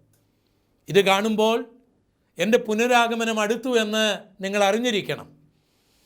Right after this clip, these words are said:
യുദ്ധവും കലഹവുമില്ലാത്ത ഒരു നാട്ടിലേക്ക്, ഒരു രാജ്യത്തിലേക്ക് നിങ്ങളെ കൊണ്ടുപോകുവാൻ ഞാൻ വരുന്നു എന്നതിൻ്റെ മാറ്റൊലിയാണ് ഈ യുദ്ധങ്ങളും ഈ കലഹങ്ങളും.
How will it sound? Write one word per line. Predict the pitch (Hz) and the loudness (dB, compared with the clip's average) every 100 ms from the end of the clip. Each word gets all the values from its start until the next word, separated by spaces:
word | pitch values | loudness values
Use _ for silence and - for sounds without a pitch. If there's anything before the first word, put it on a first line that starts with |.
| _ _ - | _ _ -4
യുദ്ധവും | 214 175 262 254 240 233 | -2 2 2 2 -2 -4
കലഹവുമില്ലാത്ത | 220 233 247 254 233 226 220 226 233 220 226 - _ _ _ | -2 0 0 0 -2 0 0 0 0 0 -2 -8 _ _ _
ഒരു | 185 233 | -2 0
നാട്ടിലേക്ക്, | 214 208 214 240 226 226 220 | 0 0 -2 2 2 2 -2
ഒരു | 208 | 2
രാജ്യത്തിലേക്ക് | 214 202 196 240 233 214 214 220 220 233 - _ _ _ - | 0 0 -4 -6 -2 0 0 -2 -4 -4 -10 _ _ _ -10
നിങ്ങളെ | 165 214 226 226 | -2 0 2 2
കൊണ്ടുപോകുവാൻ | 226 214 254 254 233 220 214 214 214 - _ _ _ _ - | 0 -2 0 2 2 2 2 0 -4 -16 _ _ _ _ -4
ഞാൻ | 185 233 226 | 0 2 2
വരുന്നു | 220 262 262 247 | 0 0 -2 -2
എന്നതിൻ്റെ | 220 220 214 208 202 190 - _ | -2 -2 -2 0 0 -2 -8 _
മാറ്റൊലിയാണ് | 170 185 190 240 233 226 196 190 190 156 - - | -2 -2 2 2 4 2 0 -2 -6 -8 -14 -8
ഈ | 185 214 | -2 -2
യുദ്ധങ്ങളും | 190 147 208 196 185 170 - _ 180 | -2 -4 -6 -2 -4 -4 -10 _ -10
ഈ | 190 | -8
കലഹങ്ങളും. | 190 175 156 165 151 135 | -4 -4 -2 -4 -4 -6